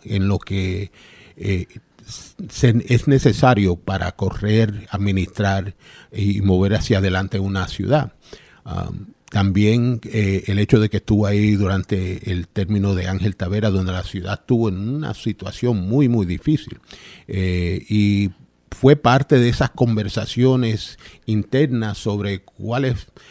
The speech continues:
porque, eh, era una etapa donde no había buenas opciones. Lo que se decidía era entre las menos peor, ¿verdad? La, las menos malas. Y Gonzalo estuvo presente durante esas conversaciones,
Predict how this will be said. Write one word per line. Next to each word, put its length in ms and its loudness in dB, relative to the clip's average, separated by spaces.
porque, 320 -2
eh, 240 -4
era 180 6
una 140 6
etapa 340 2
donde 280 6
no 180 2
había 240 4
buenas 540 0
opciones. 480 -4
Lo 120 4
que 140 2
se 100 2
decidía 420 6
era 140 6
entre 260 4
las 220 0
menos 340 2
peor, 340 -2
¿verdad? 240 -2
La, 200 0
las 180 0
menos 300 4
malas. 320 2
Y 260 6
Gonzalo 380 6
estuvo 280 6
presente 500 4
durante 380 4
esas 200 2
conversaciones, 920 0